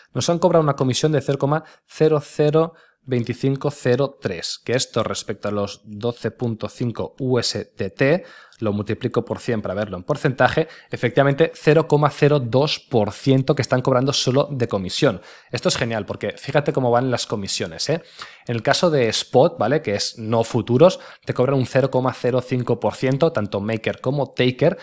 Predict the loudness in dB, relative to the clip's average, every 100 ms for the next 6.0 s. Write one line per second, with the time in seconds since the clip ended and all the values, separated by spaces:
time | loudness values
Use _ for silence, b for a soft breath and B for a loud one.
0 | B B -8 -6 -2 0 2 2 2 2
1 | 2 0 0 0 6 8 6 4 -4 -2
2 | 0 0 0 -2 -2 -2 -2 -2 -2 -2
3 | -2 -2 -2 -4 -4 -2 -2 0 0 0
4 | -2 -4 0 0 2 0 -2 -4 -6 -6
5 | -6 -4 -4 -4 -6 -10 -8 -8 -8